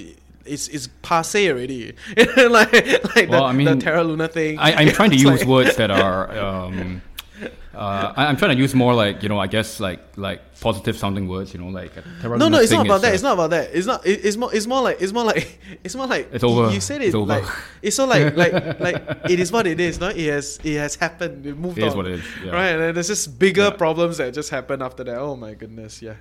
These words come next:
Speaker 1: yeah.
Speaker 2: Okay, I, I, I come from the school of thought that, like, in this, that you are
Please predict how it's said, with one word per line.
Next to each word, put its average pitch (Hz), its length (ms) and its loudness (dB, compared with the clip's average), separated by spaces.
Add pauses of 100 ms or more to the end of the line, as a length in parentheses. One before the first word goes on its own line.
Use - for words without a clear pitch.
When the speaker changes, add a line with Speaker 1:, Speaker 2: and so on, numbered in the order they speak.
(140)
Speaker 1:
yeah. 101 80 -20 (300)
Speaker 2:
Okay, - 180 -6 (200)
I, 175 200 2
I, 156 340 2
I 185 160 4 (180)
come 156 220 4
from 147 160 0
the 110 60 0
school 131 220 -2
of 110 80 -4
thought 110 240 0
that, 104 180 0
like, 101 160 -4
in 107 100 0
this, 117 140 0 (100)
that 110 180 -2
you 120 180 0
are 101 360 0